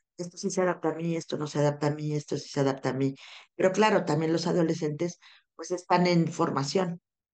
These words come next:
y están totalmente invadidos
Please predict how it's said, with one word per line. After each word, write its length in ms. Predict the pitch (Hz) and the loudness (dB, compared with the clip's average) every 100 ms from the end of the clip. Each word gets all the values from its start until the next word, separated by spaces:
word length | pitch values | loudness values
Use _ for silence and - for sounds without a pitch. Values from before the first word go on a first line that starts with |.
| _ _ _ _ | _ _ _ _
y 60 | 180 | -2
están 300 | 175 185 175 | 2 2 2
totalmente 1040 | 185 185 - 202 214 202 175 175 196 208 208 _ _ _ _ _ _ _ | 0 0 2 4 4 2 2 0 0 0 -4 _ _ _ _ _ _ _
invadidos 960 | 180 175 165 156 156 156 156 240 - - | -2 -2 0 -2 -4 -4 -2 -2 -8 -16